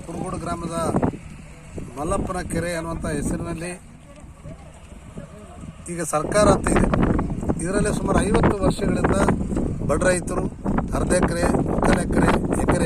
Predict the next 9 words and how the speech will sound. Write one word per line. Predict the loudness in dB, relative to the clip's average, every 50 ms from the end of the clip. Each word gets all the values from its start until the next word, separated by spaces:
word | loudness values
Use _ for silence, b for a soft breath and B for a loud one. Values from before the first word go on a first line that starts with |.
| 2
ಎರಡು | 2 2 2 2
ಎಕರೆ | 4 4 2 2
ಇರ್ತಕ್ಕಂಥ | 2 2 2 2 2 2 2 0 -2 -4
ರೈತರು | -6 -6 -8 -8 -6 -2 -2
ಸಾಗುವಳಿ | -2 0 -2 -2 -4 -2 -2
ಮಾಡ್ತಾ | -2 0 0 0 -2 -2
ಇದ್ದಾರೆ. | -2 -4 -4 -6 -8 -8 -10 -8 -8 -4 -4 -4 -4 -4 -6 -8 -8 -8 -8 -10 -8 -4 -2
ನೋಡಿ, | 0 2 2 2
ಇದನ್ನು | 0 -2